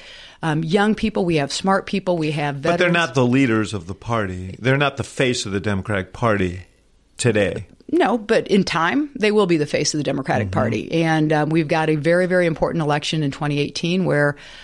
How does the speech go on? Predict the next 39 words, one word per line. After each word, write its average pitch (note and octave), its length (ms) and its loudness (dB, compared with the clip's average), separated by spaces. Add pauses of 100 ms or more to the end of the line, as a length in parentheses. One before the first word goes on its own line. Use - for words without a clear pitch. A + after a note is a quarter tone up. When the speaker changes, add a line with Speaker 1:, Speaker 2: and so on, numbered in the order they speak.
(160)
Speaker 1:
um, C#3+ 440 0
it, B2 400 -4
to D#3+ 100 0
win E3 200 4
back E3+ 240 0
the - 100 -2
House, F3 280 -2
we D#3+ 60 4
have D3 120 2
to - 60 -20
pick - 160 -2
up - 120 -4
twenty-four E3 460 0
seats, F3 460 -2
and C#3+ 200 0 (360)
that's E3 240 0
what E3 280 2
I, - 160 0
I E3 180 0
think D#3+ 260 0
we E3+ 120 2
need E3 180 2
to D#3 60 -2
stay D#3 200 2
focused D3+ 400 -2
on, - 160 0
making D#3+ 220 0
sure D#3+ 200 2
we're D#3 140 2
successful, E3 560 0
not G#3+ 420 2
for G#3+ 160 2
the E3+ 140 2
sake F#3+ 480 2
of, D#3 340 0 (580)
uh, D3 280 -2
the D3 120 0
Democratic F#3 560 0
Party, B3 440 -2